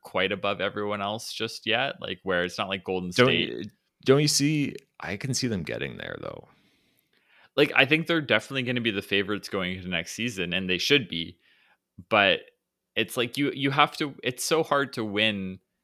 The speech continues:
Speaker 1: <laughs> in the N B A. Like, you, a, a lot of things have to still go right for you, even when you're the best
Speaker 2: Mm-hmm.
Speaker 1: team,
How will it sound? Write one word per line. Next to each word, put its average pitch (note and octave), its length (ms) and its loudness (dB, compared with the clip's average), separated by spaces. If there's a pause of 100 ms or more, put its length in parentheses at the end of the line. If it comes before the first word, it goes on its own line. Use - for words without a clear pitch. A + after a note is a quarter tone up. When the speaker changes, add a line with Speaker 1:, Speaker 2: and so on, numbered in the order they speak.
(180)
Speaker 1:
<laughs> - 960 -14
in A#2 160 0
the A2 100 4
N G#2+ 140 2
B G2 240 2
A. F#2 40 0
Like, G2 200 -4
you, G#2 60 -12 (140)
a, - 220 -8
a B2+ 40 -2
lot D3 200 4
of D#3 100 2
things C3+ 220 0
have B2 160 2
to A2+ 100 -8
still - 240 -4
go G#2+ 160 -2
right F#2+ 340 0
for G#2+ 120 -6
you, F2+ 220 -4
even G2+ 300 -6
when G2 160 -4
you're F#2 140 -2
the F2+ 100 -4
best G#2+ 360 0
Speaker 2:
Mm-hmm. F2 100 -8
Speaker 1:
team, - 240 -14